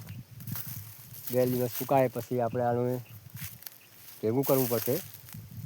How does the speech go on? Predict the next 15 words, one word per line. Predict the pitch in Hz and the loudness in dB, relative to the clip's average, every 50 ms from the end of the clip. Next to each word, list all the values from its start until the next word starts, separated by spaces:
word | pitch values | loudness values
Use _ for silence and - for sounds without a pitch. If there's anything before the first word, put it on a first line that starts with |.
| - - - - - - - - - - - - 117 - | -8 -8 -8 -6 -6 -6 -6 -8 -10 -14 -14 -12 -4 0
પંચોળ | 127 123 127 127 139 131 110 | 2 2 2 4 2 2 2
ભેગા | 101 110 113 123 127 113 | 2 4 6 6 6 6
કરાવી | 120 127 143 156 156 143 117 - - - - - - - - - - - - - - - - - - 101 - - - - - - - - - - - | 8 10 12 12 12 12 8 6 2 0 -2 -2 -2 -4 -4 -4 -6 -8 -6 -4 -4 -4 -4 -8 -14 -14 -8 -4 -2 -2 -2 -2 -2 -2 -4 -4 -4
પછી | - 117 - - 135 131 131 131 131 131 131 135 123 - - - - - - - - - - - - - - 117 | -4 -2 0 2 4 4 4 4 4 4 4 2 0 -4 -4 -2 -2 -2 -2 -6 -6 -4 0 0 0 2 4 8
વઘા, | 113 123 113 139 127 107 90 - - - 104 - - - - - - - - - - - - - | 8 10 12 12 12 12 10 6 2 -2 -4 -4 -6 -6 -6 -4 -4 -2 -2 -2 -2 -2 0 2
જે | 120 | 2
આપણે | 117 113 120 | 2 4 4
બસો | 113 113 123 - 143 127 | 2 2 2 4 4 4
બસો | 123 120 - 127 | 4 4 2 2
પૂરાના | 113 117 123 120 120 110 | 2 2 4 4 4 4
ભેગા | - 107 110 120 117 | 4 6 6 6 6
કરતા | 113 117 110 - 120 | 6 4 4 4 6
હોઈએ | 110 107 101 104 | 6 6 4 4
છીએ, | 104 - 135 170 185 - - - - - - - - - - - - - - - - - - - - - - | 2 2 2 0 0 -4 -10 -12 -10 -8 -8 -6 -6 -6 -8 -8 -8 -10 -10 -8 -8 -10 -10 -10 -12 -12 -6
અને | - 123 123 127 127 127 | -2 2 4 6 8 8